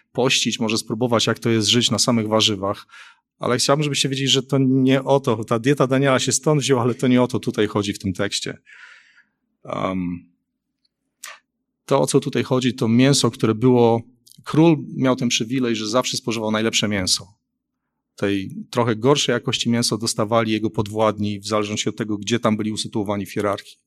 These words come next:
Więc ci, którzy byli szczególnymi wybrańcami króla, mogli spożywać i cieszyć się i powinni być wdzięczni za to, że dostawali najlepsze części z królewskiego stołu.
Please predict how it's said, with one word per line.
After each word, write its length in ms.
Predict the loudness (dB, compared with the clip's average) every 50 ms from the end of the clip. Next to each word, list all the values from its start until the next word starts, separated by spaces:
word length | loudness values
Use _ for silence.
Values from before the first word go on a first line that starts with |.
| _ -20 -20 -20 -20 -18 -20 -20 -20 -20 -20 -20 -20 _ _ _ _ -2
Więc 220 | 2 2 2 4
ci, 120 | 4 2 2
którzy 220 | 2 2 2 2
byli 160 | 2 0 0
szczególnymi 720 | 0 0 0 0 2 2 2 4 4 4 4 4 2 2 0 -6 -20 _ _ -16
wybrańcami 880 | -4 0 2 2 2 4 2 0 0 0 -4 -4 -4 -4 -2 -4 -4 -4
króla, 380 | -6 -6 -6 -4 -4 -2 -2
mogli 260 | -2 -2 -2 -2 -4
spożywać 800 | -6 -4 -4 -4 -2 0 0 2 2 2 2 0 -2 -4 -6 _ _ _ _ _ _ -14
i 120 | -12 -8 -4
cieszyć 500 | -2 0 0 2 2 2 0 0 0 -2
się 140 | -2 -2 -2
i 60 | -2
powinni 300 | -4 -4 -2 0 0 0
być 180 | -2 -4 -6 -4
wdzięczni 560 | -2 0 2 2 2 2 0 0 -2 -6 -4
za 180 | -2 0 0 0
to, 120 | 0 -2
że 120 | -4 -4
dostawali 500 | -4 -6 -6 -4 -2 0 0 0 2 2
najlepsze 680 | 0 0 0 2 2 2 2 2 0 0 0 0 -2 -4 -6 -10 -6
części 460 | -4 -2 0 0 0 -2 -2 -4 -4
z 60 | -6 -6
królewskiego 540 | -4 -4 -4 -2 -4 -4 -6 -6 -6 -6
stołu. 440 | -6 -6 -6 -6 -6 -8 -8 -12 -16